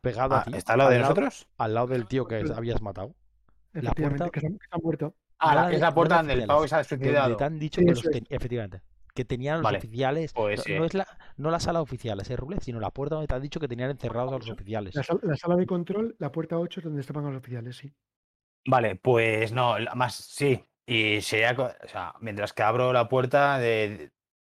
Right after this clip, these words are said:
Speaker 2: les comento que sería bueno también que mientras cerrasen la otra puerta por la que pueda entrar el capitán.
Speaker 1: Sí, sí,
Speaker 2: O sea,
Speaker 1: sí, es lo
Speaker 2: mejor
Speaker 1: que he
Speaker 2: un poco
Speaker 1: dicho.
Speaker 2: nos
Speaker 1: Yo,
Speaker 2: aislemos.
Speaker 1: yo la estoy cerrando mientras Olga habla con el, intenta hablar con el exterior y tú abres a los oficiales.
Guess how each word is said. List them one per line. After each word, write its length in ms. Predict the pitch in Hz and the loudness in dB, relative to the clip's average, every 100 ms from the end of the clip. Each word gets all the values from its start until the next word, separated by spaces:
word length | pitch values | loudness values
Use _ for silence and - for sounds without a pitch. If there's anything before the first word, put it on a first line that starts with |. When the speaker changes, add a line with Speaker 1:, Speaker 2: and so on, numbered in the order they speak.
| _ | _
Speaker 2:
les 240 | 110 107 | -6 -4
comento 300 | - 107 110 | -4 -4 0
que 580 | 120 120 113 104 101 101 | 2 4 4 2 0 -2
sería 360 | 92 - 101 110 | -4 -4 0 2
bueno 180 | 117 117 | 2 0
también 220 | 113 117 | -2 -2
que 80 | 117 | -2
mientras 500 | 107 113 113 127 - _ | -2 -4 -2 -2 -4 _
cerrasen 640 | 117 101 117 - 110 101 | -6 0 -2 -2 -4 0
la 80 | 101 | 0
otra 220 | 110 98 | 0 0
puerta 280 | 110 113 101 | -2 -2 -2
por 100 | 98 | 0
la 60 | 95 | -2
que 60 | |
pueda 200 | 90 101 | -2 -4
entrar 240 | 98 98 95 | -2 -2 -2
el 60 | |
capitán. 420 | 92 85 90 98 87 _ - | -2 -4 -6 -8 -12 _ -2
Speaker 1:
Sí, 80 | - | 0
sí, 80 | 151 | 2
Speaker 2:
O 20 | |
sea, 0 | |
Speaker 1:
sí, 40 | 113 | 0
es 60 | |
lo 40 | - | 0
Speaker 2:
mejor 100 | - | -2
Speaker 1:
que 60 | |
he 20 | 107 | -2
Speaker 2:
un 40 | |
poco 100 | 104 | 0
Speaker 1:
dicho. 80 | 107 | 0
Speaker 2:
nos 80 | 101 | 0
Speaker 1:
Yo, 60 | 123 | 0
Speaker 2:
aislemos. 560 | 120 98 92 82 - - - - | 0 0 -2 -6 -12 -20 -20 -20
Speaker 1:
yo 160 | - 123 | -4 0
la 80 | 135 | 0
estoy 300 | - 131 127 - - | 0 -4 -8 -2 -2
cerrando 560 | 117 120 127 131 185 - | 0 -2 -4 -8 -12 -10
mientras 440 | 113 104 104 - | -10 -6 -4 -4
Olga 420 | - 123 117 120 113 | -2 -4 -2 0 0
habla 180 | 117 110 | -2 -4
con 180 | 117 107 | -6 -8
el, 580 | 107 107 113 110 110 107 | -8 -8 -10 -8 -10 -10
intenta 380 | 120 120 113 117 | -8 -6 -4 -4
hablar 280 | 113 117 | -2 -6
con 160 | - - | -8 -6
el 40 | 117 | -6
exterior 500 | - 120 110 127 - _ _ - - - | -4 -6 -4 -6 -8 _ _ -20 -20 -12
y 180 | - 127 | -4 -4
tú 380 | - 107 104 98 - | -4 -10 -8 -8 -6
abres 320 | 101 101 95 | -8 -8 -6
a 60 | 95 | -8
los 160 | 90 | -8
oficiales. 500 | 92 - 135 143 - | -12 -8 -8 -8 -16